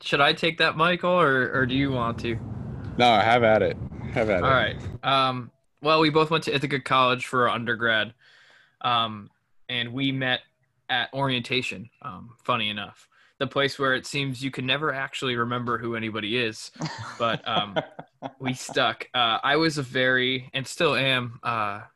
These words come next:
Speaker 1: uh, late to the party kind of person. I kinda slept through some parts of orientation by accident in my dorm and found myself a bit lost, uh, <laughs> not knowing how, how to get to the music school. So I was late for course registration,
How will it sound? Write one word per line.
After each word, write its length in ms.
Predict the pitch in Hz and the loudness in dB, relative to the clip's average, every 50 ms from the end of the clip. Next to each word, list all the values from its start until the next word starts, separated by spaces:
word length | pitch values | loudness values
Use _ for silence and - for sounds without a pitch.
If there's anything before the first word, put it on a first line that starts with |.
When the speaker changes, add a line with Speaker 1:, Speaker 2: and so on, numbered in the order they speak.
| _ _ _ _ _ _ _ _ | _ _ _ _ _ _ _ _
Speaker 1:
uh, 180 | 131 113 104 85 | -16 -14 -14 -8
late 240 | 101 123 127 120 - | -4 -4 -4 -4 -4
to 80 | - | -4
the 100 | 131 123 | -4 -4
party 380 | 123 - 127 123 127 123 110 107 | -2 2 2 4 4 2 0 -2
kind 220 | - 123 123 117 | -2 -2 -2 -2
of 100 | 113 - | -4 -4
person. 460 | - 123 123 123 - - 127 131 131 - - - - - - - _ _ | -2 -2 -2 -2 -2 -6 -6 -6 -8 -12 -20 -20 -20 -20 -20 -20 _ _
I 100 | 117 123 | -6 -6
kinda 300 | - - 131 131 123 110 | -2 -2 -2 0 0 -2
slept 400 | - - - 143 139 - - - | -4 -6 -2 0 0 0 -2 -8
through 560 | - - 131 131 131 131 127 127 123 120 - - - | -8 -4 -2 0 0 0 0 -2 -2 -4 -6 -10 -16
some 380 | - - - 131 123 123 113 | -12 -4 -2 -2 -2 -2 -6
parts 420 | - - 127 127 127 120 - - - | -2 0 2 2 2 0 -6 -14 -8
of 240 | - 127 123 120 117 | -4 -2 -2 -2 -2
orientation 760 | 113 127 127 127 117 120 117 - 123 120 117 - 135 127 123 | -4 -2 0 0 0 0 -2 -2 -4 -4 -2 -2 -4 -2 -2
by 120 | 117 110 | -2 -2
accident 600 | - - 107 - - - 139 147 165 - - - | 0 -2 -4 -4 -6 -6 -8 -6 -6 -6 -8 -8
in 100 | 127 117 | -10 -10
my 140 | 117 110 110 | -8 -8 -8
dorm 420 | 107 113 117 117 120 123 135 143 - _ _ _ - - - - _ _ _ _ _ _ _ _ - - - - | -6 -6 -8 -6 -6 -6 -8 -10 -14 _ _ _ -20 -20 -20 -20 _ _ _ _ _ _ _ _ -12 -10 -6 -4
and 180 | 127 131 123 | -4 -4 -6
found 360 | - - 143 139 139 139 139 143 | -2 0 2 4 4 2 2 0
myself 500 | 139 135 131 - - 135 127 123 120 - | 0 0 0 0 0 2 2 2 0 -4
a 80 | 120 | -10
bit 300 | 120 117 127 127 - - | -6 -4 -2 -2 -2 -4
lost, 600 | 110 117 117 120 120 113 - - - - - - _ _ _ _ _ - | -4 -2 0 0 0 0 -2 -4 -12 -14 -16 -20 _ _ _ _ _ -8
uh, 420 | 120 117 113 110 107 104 101 92 - _ 127 135 | -4 -2 -2 -2 -2 -2 -4 -6 -8 _ -4 -4
<laughs> 200 | 160 160 123 - | -2 -4 -4 -6
not 240 | - 131 131 127 127 | -6 -4 -4 -2 -2
knowing 220 | 131 131 123 120 | -2 -4 -4 -2
how, 160 | 123 123 120 - - - | -4 -4 -4 -4 -8 -6
how 120 | - 131 127 | -4 -2 -2
to 60 | 131 | -2
get 140 | 127 131 123 | -4 -6 -8
to 60 | 127 | -8
the 80 | 123 117 | -12 -8
music 280 | 120 135 143 147 143 | -4 -4 -4 -4 -6
school. 260 | - - 160 156 147 | -8 -6 -2 -2 -2
So 140 | - - 143 | -2 0 0
I 80 | 139 143 | 0 0
was 180 | 147 139 127 | 0 -2 -4
late 260 | 135 151 165 156 - - | -2 -2 -2 -4 -4 -10
for 100 | 139 - | -14 -14
course 380 | - - 135 139 131 - - | -8 -4 -4 -4 -2 -2 -2
registration, 840 | 135 131 107 - 113 - - - 131 123 123 120 - 127 131 123 | -2 -2 -2 -4 -10 -10 -4 -4 -2 -2 -2 -4 -6 -8 -10 -14